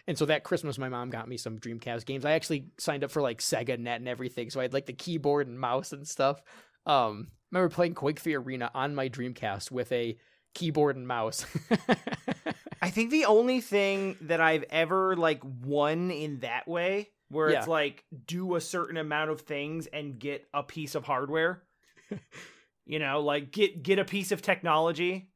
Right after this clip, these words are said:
Speaker 1: Yeah, get this,
Speaker 2: by,
Speaker 1: yeah.
Speaker 2: by doing well in the competition, is my iPad.
Speaker 1: Ooh, that's, that's a good one.
Speaker 2: Well, it was, it was actually through Bleacher Report.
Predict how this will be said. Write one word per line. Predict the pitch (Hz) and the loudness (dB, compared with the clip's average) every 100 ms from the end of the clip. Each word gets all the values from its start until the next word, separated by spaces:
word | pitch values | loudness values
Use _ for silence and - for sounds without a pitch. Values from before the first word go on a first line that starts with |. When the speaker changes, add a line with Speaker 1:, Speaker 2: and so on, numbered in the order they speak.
| _ _ | _ _
Speaker 1:
Yeah, | 254 180 | 2 6
get | |
this, | 170 | 6
Speaker 2:
by, | 156 147 143 | 6 4 2
Speaker 1:
yeah. | 170 123 - _ _ | 0 0 -4 _ _
Speaker 2:
by | 170 156 | 4 4
doing | 139 160 156 151 147 | 2 0 0 0 0
well | 143 151 | 0 0
in | 151 | -4
the | 139 | -4
competition, | 151 143 135 139 139 190 202 _ _ _ _ - | -4 -4 -4 -6 -4 -8 -8 _ _ _ _ -4
is | 175 | 0
my | 160 147 - | 2 0 -2
iPad. | 113 143 131 101 82 95 _ _ _ _ _ - | -2 -2 -4 -10 -12 -16 _ _ _ _ _ 2
Speaker 1:
Ooh, | 370 | 6
that's, | 330 349 - - - | 6 4 0 -16 2
that's | - - | 4 4
a | |
good | 285 - 508 | 6 6 8
one. | 403 165 107 117 _ _ _ _ _ | 6 4 -4 -10 _ _ _ _ _
Speaker 2:
Well, | 156 208 208 196 | 4 8 10 8
it | - 196 | 6 4
was, | 202 190 170 - - _ _ _ _ _ _ - | 6 4 2 -6 -10 _ _ _ _ _ _ 2
it | 202 | 6
was | 190 180 - | 6 4 4
actually | 175 202 220 226 | 4 4 0 -2
through | 202 202 | -2 -6
Bleacher | 131 127 135 175 | -6 -8 -6 -2
Report. | 196 196 226 254 - | -2 0 0 0 -2